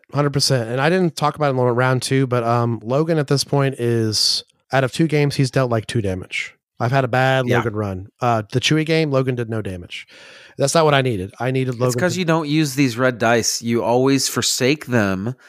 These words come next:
Speaker 2: for your fancy,
Speaker 1: Yeah, yeah, yeah, I
Speaker 2: for
Speaker 1: get
Speaker 2: your
Speaker 1: what you're saying.
Speaker 2: fancy purple dice, and they're taking it out on you for
Speaker 1: Hundred percent.
Speaker 2: being,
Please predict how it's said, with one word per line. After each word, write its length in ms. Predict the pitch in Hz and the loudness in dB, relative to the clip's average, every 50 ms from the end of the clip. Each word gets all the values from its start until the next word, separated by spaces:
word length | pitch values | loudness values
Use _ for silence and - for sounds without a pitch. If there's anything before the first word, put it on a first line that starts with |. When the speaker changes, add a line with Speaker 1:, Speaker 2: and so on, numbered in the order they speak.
| - - _ _ _ | -20 -20 _ _ _
Speaker 2:
for 320 | - - 139 135 131 131 131 | -8 -2 0 2 4 4 4
your 200 | 127 127 120 107 | 4 2 2 0
fancy, 640 | - - - 147 131 135 151 156 - - 165 151 151 | -2 -4 -2 0 2 2 0 0 0 0 2 2 2
Speaker 1:
Yeah, 120 | 151 147 143 | 2 2 2
yeah, 180 | 139 131 131 127 | 2 2 2 2
yeah, 80 | 123 110 | 2 2
I 20 | |
Speaker 2:
for 40 | 107 143 | 2 2
Speaker 1:
get 20 | |
Speaker 2:
your 40 | 131 127 | 2 0
Speaker 1:
what 120 | - - | 0 0
you're 80 | 147 143 | 2 2
saying. 60 | 143 | 2
Speaker 2:
fancy 240 | 156 - - 170 147 | 2 0 0 -2 -2
purple 360 | - - 180 185 - 190 180 151 | 0 0 -2 0 0 0 -2 0
dice, 360 | 135 123 120 123 123 - - | 2 2 2 2 0 0 -2
and 160 | 120 113 117 | -4 -2 -2
they're 120 | 117 110 104 | -2 -2 -2
taking 400 | - - - 143 143 - 175 165 | -2 -2 -2 -2 0 -2 -4 -2
it 100 | 165 151 | 0 0
out 280 | 151 151 160 165 160 147 | 0 2 0 0 0 0
on 160 | 120 117 110 | 0 0 0
you 260 | 104 98 98 98 95 | -2 -2 -2 -2 -4
for 160 | - - - | -4 -4 -2
Speaker 1:
Hundred 120 | 156 156 139 113 | -2 0 0 0
percent. 220 | 113 113 113 107 | 0 0 -2 -2
Speaker 2:
being, 120 | 107 104 | -4 -8